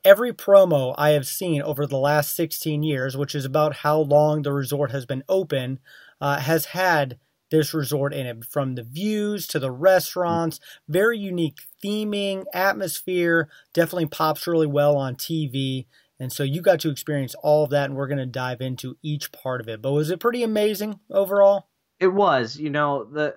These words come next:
Speaker 2: like you said, they throw it in their media a lot, their commercials, and they like to show, like, mom and dad with a kid on a balcony pointing at a giraffe, and that, it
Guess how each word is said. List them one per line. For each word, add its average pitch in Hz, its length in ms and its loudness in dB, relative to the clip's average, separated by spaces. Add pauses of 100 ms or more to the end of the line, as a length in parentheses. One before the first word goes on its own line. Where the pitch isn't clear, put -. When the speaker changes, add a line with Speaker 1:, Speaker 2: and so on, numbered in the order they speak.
(120)
Speaker 2:
like 165 240 0
you 156 80 -6
said, 135 240 -2
they 135 100 -2
throw 208 280 0
it 202 60 -2
in 160 120 -2
their 123 120 -4
media 127 480 -2
a 107 120 2
lot, 101 280 -2
their 117 120 -4
commercials, 117 720 -2
and 104 180 -4 (360)
they 139 120 4
like 165 240 2
to 147 80 -8
show, 147 300 0
like, 113 360 -2
mom 131 340 0
and 117 120 -10
dad 123 340 -2
with 117 140 -8
a 120 40 -14
kid 127 400 -2
on 113 140 0
a 107 60 -4
balcony 117 520 0
pointing 113 380 -8
at 110 140 -2
a 101 40 -4
giraffe, 107 680 -2
and 92 140 -16 (520)
that, - 320 0
it 175 240 -8